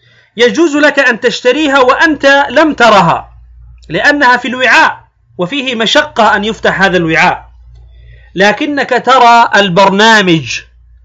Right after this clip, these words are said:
وهذه كلمة فارسية ليست عربية، لكنها استعربت،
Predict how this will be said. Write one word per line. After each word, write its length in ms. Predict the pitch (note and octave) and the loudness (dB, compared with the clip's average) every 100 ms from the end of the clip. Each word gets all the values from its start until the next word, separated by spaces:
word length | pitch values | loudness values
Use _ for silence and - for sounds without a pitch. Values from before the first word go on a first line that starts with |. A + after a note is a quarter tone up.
| _ - | _ -10
وهذه 400 | D#3 G#3 F#3+ F3+ | -4 -2 -2 -6
كلمة 340 | F3 A3 G3 | -4 -4 -4
فارسية 580 | E3 E3 D#3+ D3+ A3 F#3 | -2 0 0 -2 -2 0
ليست 300 | G#3+ F3 F3+ | 0 -2 -2
عربية، 640 | E3 D#3+ D#3 D#3 D3 - _ _ _ _ - | 0 0 0 -2 -2 -4 _ _ _ _ -6
لكنها 800 | D#3 A3 G#3+ F3+ E3 E3 D#3+ - _ _ - _ - | -6 -4 -2 0 2 2 0 -6 _ _ -20 _ -10
استعربت، 800 | - - B3 F#3+ C#3+ A#2+ - | -6 0 2 2 0 -4 -10